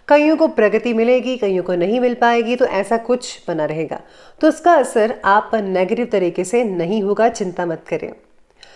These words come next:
काम के बारे में प्लानिंग्स बनाकर ही आगे बढ़ते रहेगा। Without planning काम करेंगे तो आपको बहुत ही ज़्यादा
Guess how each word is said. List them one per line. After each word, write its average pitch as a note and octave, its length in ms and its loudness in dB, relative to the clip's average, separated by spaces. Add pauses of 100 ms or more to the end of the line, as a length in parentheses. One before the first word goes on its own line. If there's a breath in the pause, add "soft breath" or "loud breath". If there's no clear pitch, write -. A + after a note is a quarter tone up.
(240 soft breath)
काम C4+ 320 4
के D#4 160 2
बारे D4 260 4
में C#4+ 240 0
प्लानिंग्स A#3+ 440 2
बनाकर A3 400 2
ही A3 160 0
आगे A3 280 2
बढ़ते G3+ 340 0
रहेगा। A#3 460 0
Without G#3 440 0
planning A3+ 360 0
काम G#3+ 240 2
करेंगे B3+ 520 0
तो C4 120 -4
आपको G3 400 -2
बहुत G#3 520 2
ही A#3 80 -2
ज़्यादा F#3 420 0